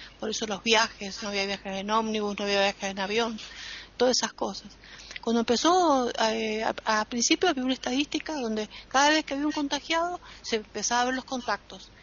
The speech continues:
y se buscaba y se inspeccionaba de dónde venía y sab-, eran por las fiestas clandestinas, eh, que habían. Entonces metían presa a la gente, terminaban presos, este, o multas onerosísimas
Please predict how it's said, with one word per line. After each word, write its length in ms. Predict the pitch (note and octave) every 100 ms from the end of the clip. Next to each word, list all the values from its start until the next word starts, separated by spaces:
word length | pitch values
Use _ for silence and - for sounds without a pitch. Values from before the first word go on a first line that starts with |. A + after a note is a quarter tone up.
| -
y 60 | G#3
se 100 | A3
buscaba 580 | G#3 - C4 D4 D4+ -
y 140 | G#3
se 140 | -
inspeccionaba 680 | G#3+ G#3+ G3 G#3+ A#3 C#4+ D#4 - -
de 100 | G#3+
dónde 240 | A3+ C#4+ D4+
venía 480 | C4+ D4+ C4+ G#3+ G#3 - - -
y 300 | A3 G#3+ G3+
sab-, 280 | G#3+ G3+ A3+ G#3+ G3
eran 240 | A3 A#3+
por 100 | G#3+
las 140 | G3
fiestas 260 | - - A3
clandestinas, 760 | - A3 G#3 - A#3+ G#3+ G#3 - - - -
eh, 100 | G#3+
que 180 | G#3+
habían. 400 | G3 G3+ G3 F#3+
Entonces 500 | G3+ G#3+ A3 A3+ G#3+ - -
metían 340 | A3+ A3+ A3+ A3+
presa 400 | A#3+ A#3 - G#3+
a 20 |
la 80 | G3
gente, 540 | - A3+ G#3 G3 G3+ - - -
terminaban 460 | A3 G#3 G#3+ A3
presos, 540 | A3 A3 A3 A#3 A3+ G#3+
este, 200 | - A3
o 100 | G#3+
multas 560 | G#3 G#3+ A#3 A#3 G#3+
onerosísimas 960 | A3+ A3 G#3+ - B3 A3+ A3+ G#3+ G#3+